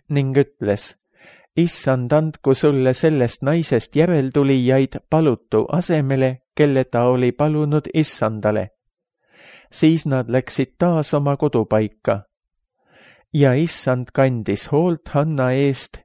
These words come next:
nii et ta jäi lapseootele ja tõi ilmale veel kolm poega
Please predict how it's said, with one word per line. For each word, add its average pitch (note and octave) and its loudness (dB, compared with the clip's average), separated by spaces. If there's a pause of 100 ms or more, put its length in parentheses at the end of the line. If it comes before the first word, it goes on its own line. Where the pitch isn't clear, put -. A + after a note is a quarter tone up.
(120)
nii C#3+ 2
et A#2+ -2
ta A2+ 2
jäi A2+ 2
lapseootele C3+ 0 (100)
ja C3+ 2
tõi C#3 2
ilmale A#2+ 0
veel C3 0
kolm A2 0
poega C#3 0